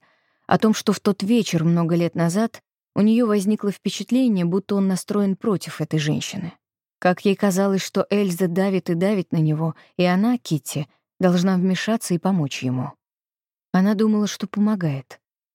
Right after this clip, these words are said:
В тишине дома её голос как будто плёл паутину между ними, между прошлым и настоящим, словно в попытке найти во всём этом какой-то смысл.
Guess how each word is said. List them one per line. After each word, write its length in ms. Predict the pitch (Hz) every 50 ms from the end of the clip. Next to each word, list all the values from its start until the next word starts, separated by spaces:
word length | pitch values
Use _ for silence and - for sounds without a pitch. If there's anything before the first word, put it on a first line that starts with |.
| _ _ _ _ _ _ _ -
В 60 | -
тишине 440 | - 185 165 - - 170 170 170 170
дома 320 | 175 214 233 214 185 175
её 160 | 165 165 165
голос 320 | 156 170 175 175 170 160 -
как 160 | - 175 165
будто 340 | 170 170 170 _ - 185 160
плёл 280 | - 175 175 170 160
паутину 500 | - - 170 175 165 - - 208 180 165
между 280 | 156 151 151 143 165 151
ними, 380 | 143 139 143 135 131 147 - _ _ _ _ _ _ _ _ _ _
между 280 | - 196 202 180 180 202
прошлым 440 | 180 - 226 233 - - 220 208 185
и 140 | - - 202
настоящим, 800 | 202 185 - - 190 170 156 147 135 139 - - - 151 147 - _ _ _ _ _ _
словно 320 | - - - 180 170 175 165
в 80 | -
попытке 460 | - 170 156 - 170 160 - - - 156
найти 300 | 160 160 156 - 185 170
во 120 | 160 156
всём 280 | 147 - - 170 170 180
этом 240 | 185 - 160 156
какой-то 400 | - - 151 - - 160 - -
смысл. 520 | 160 - - 180 175 170 - - - -